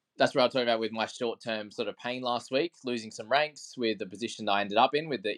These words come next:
issues with Dylan Brown and all those issues the week before, uh, to, to get some longer-term gain with, you know,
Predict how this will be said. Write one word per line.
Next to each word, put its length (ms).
issues 420
with 100
Dylan 240
Brown 220
and 80
all 140
those 220
issues 280
the 80
week 180
before, 380
uh, 200
to, 200
to 160
get 180
some 120
longer-term 480
gain 260
with, 240
you 120
know, 60